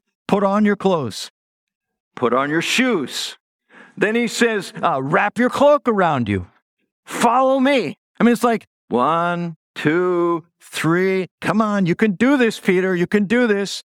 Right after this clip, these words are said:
And he does, and he's sort of staggering along, and they go, and a door opens, and another door opens, and then they come to the outer gate.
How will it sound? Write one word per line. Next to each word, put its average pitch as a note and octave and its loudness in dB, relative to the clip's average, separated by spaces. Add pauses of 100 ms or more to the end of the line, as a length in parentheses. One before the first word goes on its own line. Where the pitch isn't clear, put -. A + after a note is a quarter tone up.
(560)
And G3 0
he D4+ 2
does, C4+ 2
and B3 4
he's A3+ 2
sort C4 2
of A3+ -4
staggering C#4+ 0
along, A#3 2
and A#3 4
they A3+ 2
go, B3+ 2
and G3+ 0
a E3+ 0
door A#3+ 4
opens, B3 2
and A3+ 2
another A#3+ 2
door A3 2
opens, A3 0
and E3 2
then B3+ 6
they A#3 2
come A3 0
to F#3 0
the E3 0
outer G3 0
gate. D#3 0